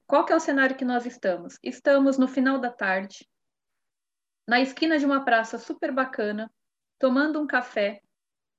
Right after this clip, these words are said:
com bons amigos, e tudo que a gente vai extrair dali são coisas que a gente vai lembrar durante muito tempo, algumas pro resto da vida, quando for muito individual,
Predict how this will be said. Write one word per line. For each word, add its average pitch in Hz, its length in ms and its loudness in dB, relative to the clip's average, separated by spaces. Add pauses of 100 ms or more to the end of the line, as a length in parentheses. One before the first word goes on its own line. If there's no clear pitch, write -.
com 269 200 2
bons 285 360 2
amigos, 233 680 -4
e 233 100 -8
tudo 392 360 0
que 392 80 -2
a 330 40 4
gente 277 260 -2
vai 262 180 2
extrair 247 380 0
dali 220 320 -2
são 247 500 -4 (680)
coisas 285 400 4
que - 100 -6
a 285 40 2
gente 269 260 0
vai 254 180 0
lembrar 240 540 0 (160)
durante 247 460 -2
muito 269 380 0
tempo, 226 440 -4
algumas 247 480 -4
pro 262 180 -2
resto 233 360 2
da 196 140 -2
vida, 214 380 -6
quando 214 220 -6
for 220 200 -6
muito 220 280 -6
individual, 208 960 -2